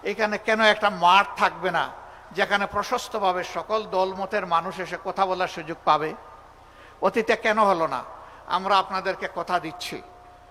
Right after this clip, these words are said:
আল্লাহ তাআলা যদি এই দেশবাসীর খেদমত করার সুযোগ দেন, যে দাবিগুলো এখানে আজকে উত্থাপন হয়েছে,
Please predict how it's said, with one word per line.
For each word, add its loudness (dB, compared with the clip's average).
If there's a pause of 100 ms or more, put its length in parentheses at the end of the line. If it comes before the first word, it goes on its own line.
(260)
আল্লাহ 4
তাআলা 4
যদি -2
এই 0
দেশবাসীর -4
খেদমত -8
করার -2
সুযোগ -12
দেন, -2 (560)
যে 2
দাবিগুলো 6
এখানে 2
আজকে -2
উত্থাপন -4
হয়েছে, -6